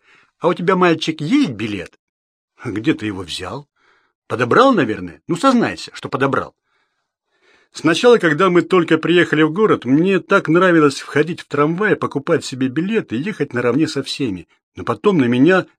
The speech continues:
наорала одна кондукторша и испортила всё удовольствие. Что, мол, я вошёл и не вытер ноги. Наследил ей снегом по всему полу. «Да ведь и всё так», сказал я.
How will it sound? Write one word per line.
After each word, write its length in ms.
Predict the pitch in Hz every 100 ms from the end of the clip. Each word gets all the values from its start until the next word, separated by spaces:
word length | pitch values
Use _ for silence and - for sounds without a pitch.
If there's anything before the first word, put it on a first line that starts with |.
| _
наорала 640 | 95 117 120 139 170 156
одна 220 | 98 135
кондукторша 720 | 139 135 127 196 - 113 -
и 80 | 101
испортила 480 | 107 - 165 151 110
всё 180 | - 143
удовольствие. 560 | 127 127 107 - - - _ _ _ _ _ - - _
Что, 240 | - 127
мол, 180 | 131 127
я 220 | 120 131
вошёл 440 | 123 120 - 175 165
и 120 | 98
не 140 | 107
вытер 320 | 101 135 113
ноги. 400 | 104 98 87 80 _ _ _ _ _
Наследил 520 | 104 113 117 113 156
ей 160 | 123 123
снегом 400 | - 135 120 110
по 80 | 107
всему 340 | - 107 117
полу. 400 | - 101 85 73 _ _ _ _ _ _ _ _ _ _
«Да 260 | 85 107
ведь 340 | 113 117 - -
и 180 | 104 104
всё 420 | - - 120 135
так», 500 | 131 - 110 147 - _ _ _
сказал 460 | - 120 104 110
я. 240 | 104 107